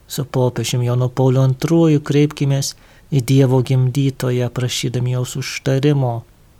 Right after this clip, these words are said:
Atsimink, maloningai mergelė Marija, jog amžiais nėra girdėta, kad apleistum bent vieną, kas bėga prie tavęs, šaukiasi tavo pagalbos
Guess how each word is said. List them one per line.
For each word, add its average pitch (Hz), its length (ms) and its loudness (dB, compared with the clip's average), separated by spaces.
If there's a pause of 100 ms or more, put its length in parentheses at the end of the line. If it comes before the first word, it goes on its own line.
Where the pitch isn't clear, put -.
(720)
Atsimink, 151 760 4
maloningai 135 760 4
mergelė 127 600 0
Marija, 127 540 -2 (460)
jog 135 240 2
amžiais 139 560 2
nėra 135 320 2
girdėta, 127 760 -4 (440)
kad 160 140 4
apleistum 151 600 4
bent 131 280 2
vieną, 131 540 0 (300)
kas 147 260 2
bėga 139 400 4
prie 131 240 0
tavęs, 127 600 -2 (240)
šaukiasi 147 680 2
tavo 131 300 0
pagalbos 131 840 -2